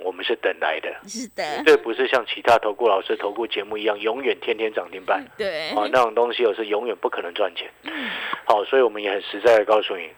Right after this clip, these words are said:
Speaker 1: 拉回才带你去找买点。
Speaker 2: 嗯，好。
Speaker 1: 好，漂不漂亮？
Speaker 2: 漂亮。
Speaker 1: 好，这是第一个
Speaker 2: 是。
Speaker 1: 参加会员的部分。
Speaker 2: 嗯。
Speaker 1: 第二个，产业筹码站的一个订阅，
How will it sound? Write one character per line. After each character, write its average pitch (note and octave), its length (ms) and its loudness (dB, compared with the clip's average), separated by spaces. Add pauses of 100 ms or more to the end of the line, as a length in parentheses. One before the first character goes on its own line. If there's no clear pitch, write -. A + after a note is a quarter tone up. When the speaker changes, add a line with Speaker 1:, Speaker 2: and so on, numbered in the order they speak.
Speaker 1:
拉 A2+ 240 8
回 F#2 240 0
才 F2+ 340 -4
带 G#2+ 160 6
你 F2+ 140 -6
去 G#2 120 -4
找 F#2 140 -4
买 E2 160 -2
点。 - 260 -10
Speaker 2:
嗯， A#3 200 -12
好。 D#3+ 320 -2
Speaker 1:
好， F#2 80 4
漂 B2 180 6
不 G2 60 0
漂 G#2+ 200 4
亮？ G2+ 220 0
Speaker 2:
漂 G3+ 300 -4
亮。 G3 260 -4 (100)
Speaker 1:
好， - 280 8
这 C#3+ 100 4
是 C3+ 200 6
第 B2+ 200 2
一 A#2+ 60 2
个 G#2 180 2
Speaker 2:
是。 - 80 -16
Speaker 1:
参 A2+ 160 0
加 A2+ 100 6
会 A2 140 2
员 F#2+ 100 0
的 F2+ 80 -10
部 F#2+ 180 -6
分。 F2+ 280 -6
Speaker 2:
嗯。 B3+ 320 -14 (140)
Speaker 1:
第 - 140 10
二 D3 160 12
个， F#3+ 260 2
产 A2 180 -2
业 C3+ 140 6
筹 A#2 140 0
码 A2 180 4
站 G#2+ 200 2 (560)
的 G#2+ 220 4
一 A#2+ 60 -2
个 A2 140 0
订 A2+ 260 0
阅， A2+ 240 4